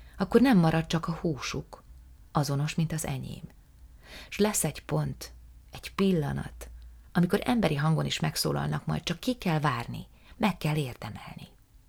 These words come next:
Felnőtt életemnek abban a szakaszában, amikor az aktív irodalmi életben való részvétel helyett fordítani voltam kénytelen,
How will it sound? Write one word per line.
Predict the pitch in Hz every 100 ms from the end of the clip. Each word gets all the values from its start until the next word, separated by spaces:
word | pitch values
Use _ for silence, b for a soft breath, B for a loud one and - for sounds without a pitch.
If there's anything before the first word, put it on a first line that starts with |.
| - - _ - - - - - -
Felnőtt | 247 269 170 165
életemnek | 156 151 147 147 -
abban | 214 - 147
a |
szakaszában, | 131 147 - 139 143 135 139
amikor | 139 139 - 131
az | 131 -
aktív | 180 - 139 123
irodalmi | - 156 147 135 135 131
életben | 139 135 123 131 131
való | 131 131
részvétel | 135 139 - 127 - 127
helyett | 127 120 123
fordítani | - 165 147 135 131 127
voltam | 127 127 131
kénytelen, | 127 131 127 127 135 143